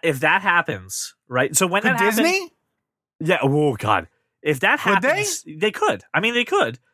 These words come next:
Speaker 1: But if
Speaker 2: Could
Speaker 1: that happens,
Speaker 2: Paramount?
Speaker 1: if that happens, they're, they, they one hundred,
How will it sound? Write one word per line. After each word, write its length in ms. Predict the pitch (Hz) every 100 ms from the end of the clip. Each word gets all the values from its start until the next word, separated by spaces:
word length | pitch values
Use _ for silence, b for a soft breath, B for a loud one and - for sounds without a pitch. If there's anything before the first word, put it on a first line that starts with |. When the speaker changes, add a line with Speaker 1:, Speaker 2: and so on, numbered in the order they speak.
| _ _
Speaker 1:
But 160 | - 180
if 140 | 196 214
Speaker 2:
Could 120 | 220
Speaker 1:
that 40 |
happens, 280 | 202 185 240
Speaker 2:
Paramount? 260 | 320 381 330
Speaker 1:
if 120 | 185
that 160 | 254 220
happens, 340 | 214 196 151
they're, 180 | 139 139 -
they, 220 | 135 127
they 280 | 131 131 123
one 360 | 110 131 156
hundred, 400 | 143 185 202 190